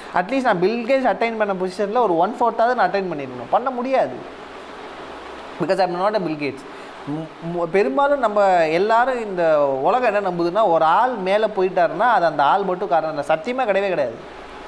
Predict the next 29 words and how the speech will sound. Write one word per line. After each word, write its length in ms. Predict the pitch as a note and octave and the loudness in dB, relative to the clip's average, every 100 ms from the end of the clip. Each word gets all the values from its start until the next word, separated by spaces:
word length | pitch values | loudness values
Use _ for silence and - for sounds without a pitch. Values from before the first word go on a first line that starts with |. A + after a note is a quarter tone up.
| - - - - | -16 -16 -14 -4
அந்த 260 | C3 D#3 D#3+ | -2 2 2
ஆளோட 360 | F#3 B3+ A#3 | 4 4 2
சூழல், 460 | G#3 G#3 A3 A3 A3+ | 0 -2 0 2 2
அந்த 220 | F3+ D#3+ | 0 2
ஆளை 200 | E3 A3 | 2 2
சுத்தி 240 | - F3+ G#3 | -2 -6 -4
இருக்க 200 | F#3 E3+ | -2 -4
மனிதர்கள், 440 | D#3 F3+ F3+ G3+ | -4 -4 -2 0
அந்த 240 | F3 D#3 | 0 2
ஆள் 160 | E3 G3 | 2 2
யூஸ் 200 | F#3 F#3 | -2 -4
பண்ண 280 | E3+ D#3 D#3 | -2 2 0
ஆப்பர்ச்சுனிட்டி, 440 | D#3+ E3 E3 D#3+ | 0 -8 -6 -2
அந்த 300 | G3 D3 D#3 | -2 0 2
ஆள் 200 | F3 G3+ | 2 0
சில 240 | G3 D#3 D3+ | -2 -4 -4
இடத்து-, 520 | - - - - - | -8 -14 -14 -14 -4
இது 280 | B3 D4 A#3+ - - - | 0 0 -2 -12 -16 -8
ஒரு, 600 | E3 E3+ F3 E3+ E3+ E3 E3 | -2 0 0 0 0 0 -2
ஒருத்தர் 200 | E3 D#3+ | -2 -2
சக்ஸ-, 240 | F#3+ F#3 - | -2 0 0
ஒருத்தன் 300 | F3+ F#3 F3+ | 0 0 0
சக்ஸஸ்ஃபுல் 440 | F#3+ C#4+ C#4 A#3+ | -2 -4 -4 2
ஆகுறான்னா 480 | G3+ G3+ G3 F#3+ C4 | 4 4 2 2 2
அது, 460 | G#3+ E3 E3+ F3+ | 2 4 2 2
அது, 340 | D#3+ D#3+ E3+ F3 | 0 0 2 2
அதுல 240 | E3 F3+ | 2 2
வந்து 140 | F#3+ A#3 | 0 2
நிறைய 320 | E3 F#3+ | 2 2